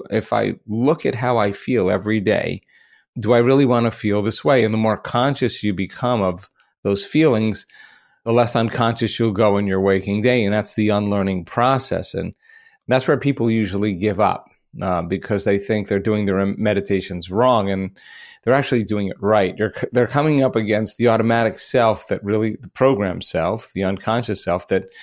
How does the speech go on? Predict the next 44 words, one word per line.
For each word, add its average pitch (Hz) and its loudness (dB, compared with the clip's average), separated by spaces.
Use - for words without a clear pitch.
that 101 -4
they 135 6
literally 107 2
have 95 -2
to 90 -8
change. 104 -4
And 90 -8
so 92 0
if - -8
they, 98 2
if 104 -2
they 107 0
stick - -2
around 104 0
long 107 2
enough 92 -4
to 98 0
decide 123 4
that 110 -2
they 107 2
no 117 2
longer 110 2
wanna 101 -2
think 101 -6
that 92 -2
way 95 0
or 98 0
act 95 -2
that 92 -2
way 92 0
or 85 -4
feel 98 -2
that 90 -2
way, 90 -2
the 110 0
discomfort 113 -2
that's 87 -2
<laughs> - -20
created 110 2
from 95 -2
that 92 -4
process 120 0
is 92 -2
a 85 -6